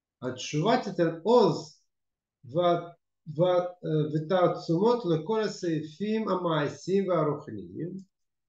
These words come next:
Леколь алихот кулан. Адрушот лебиньян аума вешекула. Лейкицата, летхия, лейтудидут, эмдата.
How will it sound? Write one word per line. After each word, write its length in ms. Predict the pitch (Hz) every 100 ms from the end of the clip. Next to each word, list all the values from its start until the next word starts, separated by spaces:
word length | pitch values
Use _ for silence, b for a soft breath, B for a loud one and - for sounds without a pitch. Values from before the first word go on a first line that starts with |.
| _ -
Леколь 460 | 135 131 233 233
алихот 880 | 233 220 180 147 - - 220 220 - -
кулан. 720 | 151 117 110 131 170 196 202 _ _ _ _ -
Адрушот 800 | 160 147 156 156 - 240 240
лебиньян 680 | 208 180 151 160 165 202 202
аума 480 | 185 170 160 196 196
вешекула. 1040 | 170 - 139 - 127 110 87 92 156 190 - _ _ _ _
Лейкицата, 1300 | 147 180 180 - 165 - 143 117 - 175 180 190 196
летхия, 1120 | 190 170 - - - 113 120 160 185 190 190 - _ _ -
лейтудидут, 960 | 165 190 190 151 156 151 214 220 - - _ _ _ _ _ _ _ _
эмдата. 1040 | 160 165 151 131 - - 175 202 208 202